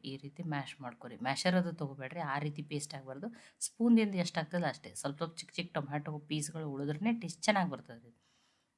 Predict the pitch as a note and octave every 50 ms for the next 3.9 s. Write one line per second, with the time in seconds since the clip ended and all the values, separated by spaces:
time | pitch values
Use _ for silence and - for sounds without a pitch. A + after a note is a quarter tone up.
0 | _ _ - E3+ E3+ D#3+ D#3+ C#3 C#3+ C#3+ D3 - E3+ F#3+ G#3 G3 D#3 D3 - C#3+
1 | C3 C3+ C#3 C#3+ - - G#3+ F#3 E3+ D#3+ D#3 D3+ D3 - G#3+ G3+ F#3+ F3+ D#3 -
2 | - C3 A#2+ B2 C#3 C3+ C3+ C3+ - - - B2+ B2 A#2+ A#2+ B2 C3+ B2+ C3 B2+
3 | A#2+ B2 B2 A#2+ C3 C3 C3 - - - B2+ A#2+ A#2 A#2 C3 C3 - -